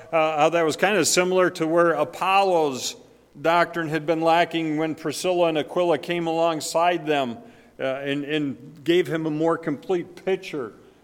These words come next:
uh, more of the truth of the gospel. And, and it seemed that maybe these disciples were even disciples that Apollos had, had reached out to and taught. And, and where he ended, that's where they ended.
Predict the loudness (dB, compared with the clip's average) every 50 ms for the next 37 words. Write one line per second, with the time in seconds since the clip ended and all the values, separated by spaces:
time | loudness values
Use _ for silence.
0 | _ _ _ -8 -8 -6 -6 -8 -10 -10 -10 -8 -6 -4 -4 -2 -4 -4 -6 -10
1 | -16 -18 -18 -18 -10 -8 -6 -6 -6 -8 -10 -10 -8 -8 -4 0 0 2 2 2
2 | 0 -2 -4 -8 -6 -6 -6 -6 -6 -10 -20 -20 _ _ _ _ _ _ _ _
3 | _ _ _ _ _ _ _ _ _ _ _ -2 -2 0 0 0 2 2 2 0
4 | 0 -2 -2 0 2 2 2 2 0 0 0 2 2 4 4 4 2 0 -4 -14
5 | -20 -20 -4 2 2 2 2 2 -2 -2 -2 -2 -2 -2 0 2 6 6 6 6
6 | 6 4 0 0 0 0 -2 -2 0 2 4 4 4 2 0 0 0 -2 0 0
7 | 0 2 2 0 0 -2 -4 -2 0 0 0 2 0 0 -2 -4 -4 -2 -2 0
8 | 0 0 0 -2 -4 -10 -12 -16 -20 -20 -20 -20 -6 -4 -4 -4 -4 -6 0 0
9 | 2 2 2 2 4 4 4 4 2 -4 -4 -2 0 0 0 -2 -4 -6 -6 -4
10 | -2 -2 0 -2 -4 -6 -8 -6 -4 -4 -2 -2 -2 -4 -6 -10 -16 -20 -20 _
11 | _ _ _ _ _ _ _ _ _ -4 -4 -2 0 0 0 0 2 2 2 2
12 | 0 0 -2 -2 -2 -2 -2 0 0 0 0 -2 0 2 2 2 2 4 4 4
13 | 4 4 0 -4 0 2 4 4 4 4 4 4 4 2 2 0 0 -2 -2 -6
14 | -8 -10 -12